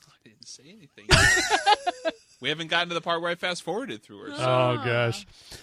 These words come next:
Speaker 2: All right, so
Speaker 1: I didn't know she was coming, so I didn't have a chance. <laughs> Oh,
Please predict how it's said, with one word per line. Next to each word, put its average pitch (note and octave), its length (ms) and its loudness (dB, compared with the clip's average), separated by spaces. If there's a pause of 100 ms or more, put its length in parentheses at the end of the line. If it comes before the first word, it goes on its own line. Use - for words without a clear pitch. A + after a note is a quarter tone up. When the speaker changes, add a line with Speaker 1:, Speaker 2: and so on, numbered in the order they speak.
(320)
Speaker 2:
All D3+ 160 4
right, D3+ 280 4
so F3+ 220 2
Speaker 1:
I F3+ 60 8
didn't F3+ 120 6
know E3 120 4
she D#3+ 160 -2
was C3+ 160 -4
coming, C#3+ 300 2
so A2 100 -2
I G#2+ 40 0
didn't A#2+ 140 -2
have A2 140 0
a G#2 40 -10
chance. A2 520 -8
<laughs> - 120 2
Oh, A3 760 8